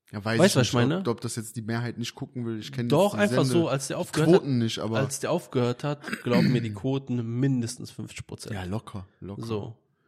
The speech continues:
Speaker 2: Das ist
Speaker 1: Auch
Speaker 2: so.
Speaker 1: dieses, zum Beispiel dieses Schlag den Star,
Speaker 2: Mhm.
Speaker 1: ne? Ähm,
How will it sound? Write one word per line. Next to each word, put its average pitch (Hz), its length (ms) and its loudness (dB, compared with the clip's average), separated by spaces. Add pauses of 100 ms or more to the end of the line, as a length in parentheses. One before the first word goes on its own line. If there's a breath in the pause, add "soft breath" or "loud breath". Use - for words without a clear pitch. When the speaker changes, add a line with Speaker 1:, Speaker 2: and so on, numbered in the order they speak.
(160 soft breath)
Speaker 2:
Das 113 140 -10
ist 117 80 -8
Speaker 1:
Auch 190 140 8
Speaker 2:
so. 170 60 -4
Speaker 1:
dieses, 170 280 2
zum 170 120 0
Beispiel 170 260 0
dieses 139 280 -4
Schlag 156 320 0
den 127 140 -4
Star, 123 440 -4
Speaker 2:
Mhm. 127 200 -4
Speaker 1:
ne? 220 200 -4 (300)
Ähm, 120 440 -2